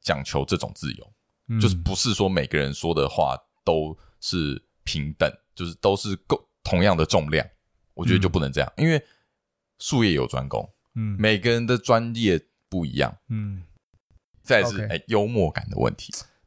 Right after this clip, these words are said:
Speaker 2: 对，幽默感的问题，这是另一个问题。
Speaker 1: 就是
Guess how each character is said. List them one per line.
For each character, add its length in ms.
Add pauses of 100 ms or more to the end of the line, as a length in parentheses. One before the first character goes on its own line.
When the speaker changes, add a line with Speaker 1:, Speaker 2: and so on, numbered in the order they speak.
Speaker 2:
对， 400
幽 160
默 100
感 120
的 40
问 140
题， 100
这 160
是 80
另 120
一 40
个 80
问 100
题。 80
Speaker 1:
就 40
是 420